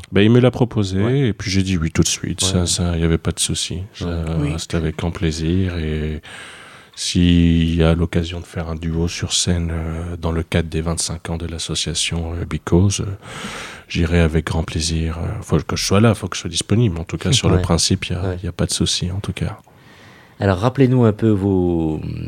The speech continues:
Speaker 2: les, les prochains concerts, sur, tes prochains concerts en ce qui te concerne, toi, Alexander, c'est ?
Speaker 1: Eh bien, euh, samedi qui vient à Chartres, euh, ensuite le vingt-trois avril à Villejuif, le six mai à Bruxelles.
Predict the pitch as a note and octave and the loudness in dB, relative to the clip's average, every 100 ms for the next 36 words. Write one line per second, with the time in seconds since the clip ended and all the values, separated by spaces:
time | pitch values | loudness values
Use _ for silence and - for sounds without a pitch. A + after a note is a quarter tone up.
0 | E2 E2 E2 F2 - - F2+ - A#2 A#2 | -8 -8 -2 -2 -2 -2 -2 2 0 2
1 | G2 F#2 - E3+ - - - - E3 D3+ | 0 -2 0 -2 -2 -14 -20 -2 0 2
2 | C#3 C3 A2+ A2 - G#2+ - F#2 - F#2 | 2 2 0 -2 -2 -2 -4 -8 -6 -6
3 | - B2+ B2+ - G#2 G2+ - F#2 G#2 B2+ | -4 -6 -6 -4 -4 -4 -6 -4 -4 -6
4 | - G#2+ A#2+ B2+ - - - _ D3 C#3+ | -2 -2 -2 -4 -12 -20 -20 _ 0 6
5 | D3+ D#3 D3 C3+ C3 A#2 A2 G#2 - C#3 | 8 10 10 8 8 6 6 4 4 2
6 | C3 B2+ A#2 G#2 A2 A2+ G#2 F2+ - D3+ | 2 0 -2 0 2 2 2 2 2 0
7 | D#3+ - E3+ E3+ E3 - - F#2+ E2+ E2+ | -2 -2 2 4 2 -2 -6 0 2 2
8 | E2+ E2+ E2+ E2+ E2+ - - G2 - F2 | 0 0 -2 -2 -2 -4 -4 -4 -2 0
9 | F#2 - F#2+ F2+ F2 G2 F#2 F2 F2 F#2 | 0 -2 -2 0 0 0 0 -2 -4 -4
10 | F2+ G2 C3+ - - C3 B2+ - G#2+ G#2 | 0 2 2 0 -4 -4 -2 -2 0 2
11 | G2+ F#2 F2 G#2 G#2 - - A2+ B2+ C3+ | 2 2 -2 -6 -4 -4 2 4 4 2
12 | C#3 | 0